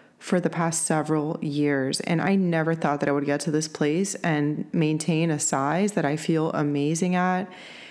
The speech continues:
And it's not really about how I look, it's about how I feel in my body. And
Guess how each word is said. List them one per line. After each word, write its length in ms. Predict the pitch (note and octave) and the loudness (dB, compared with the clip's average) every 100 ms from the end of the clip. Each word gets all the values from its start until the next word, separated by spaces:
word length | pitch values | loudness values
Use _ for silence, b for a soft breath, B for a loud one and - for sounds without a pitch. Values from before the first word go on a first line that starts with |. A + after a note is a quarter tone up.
| B - | B 0
And 400 | F3 D#3+ D#3 - | 2 4 2 0
it's 260 | E3 - | -2 0
not 180 | F#3 G3+ | 0 2
really 220 | G#3 G#3 | 2 2
about 240 | F#3+ D#3+ E3 | 2 0 0
how 220 | E3 D#3+ | 0 2
I 100 | E3+ | 2
look, 440 | D3+ E3 C#4 - - | 2 0 0 -4 -4
it's 180 | F#3 - | -2 0
about 400 | D#3 D#3 D3 - | 0 2 0 -2
how 220 | E3+ D#3 | 0 0
I 140 | D#3 D3 | 0 -4
feel 600 | - - G#3 G3+ G3+ - | -4 0 2 2 -2 0
in 260 | F#3+ G3+ G3+ | 2 4 2
my 140 | F#3+ | 2
body. 580 | F3 D3+ D#3 D#3 D#3+ D#3+ B B B B B - | 0 0 0 0 0 -2 B B B B B -2
And 720 | F#3 F3 E3 E3 E3+ E3 | 0 2 2 2 2 0